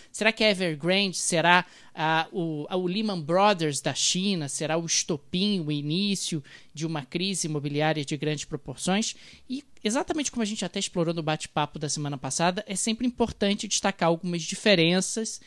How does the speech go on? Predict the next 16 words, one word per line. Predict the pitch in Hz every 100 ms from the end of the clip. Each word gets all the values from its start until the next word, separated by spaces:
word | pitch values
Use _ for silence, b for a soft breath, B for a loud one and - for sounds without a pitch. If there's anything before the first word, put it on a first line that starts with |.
| b b -
entre | 240 269 196
China | 170 - 180 175 160 -
e | 180 147
Estados | - - 156 180
Unidos, | 190 233 - - B B
mas | - 240
a |
gente | 254 247
vai | 240 254
chegar | 240 202
a | 214
essas | - 190
diferenças. | - 196 139 - 147
Eu | 160
acho | 180 202
importante | - 170 196 190